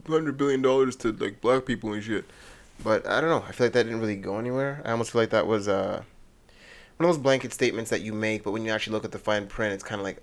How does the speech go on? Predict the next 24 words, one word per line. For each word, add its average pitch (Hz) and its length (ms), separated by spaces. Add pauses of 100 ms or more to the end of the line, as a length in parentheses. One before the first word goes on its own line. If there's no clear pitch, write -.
"Oh, 135 180
wait, 123 220
you're 110 100
not 120 120
actually, 113 460 (520)
so - 140
wait, 113 120
it's 101 100
just 117 140
like - 100
a 95 40
ta-," - 200
like, 90 160
it's, 113 140
it's - 200
just, - 320 (680)
it's 127 160
a, 113 240
it's 120 120
a 123 60
nice 127 240
statement 117 520
to 104 120
hear, 107 400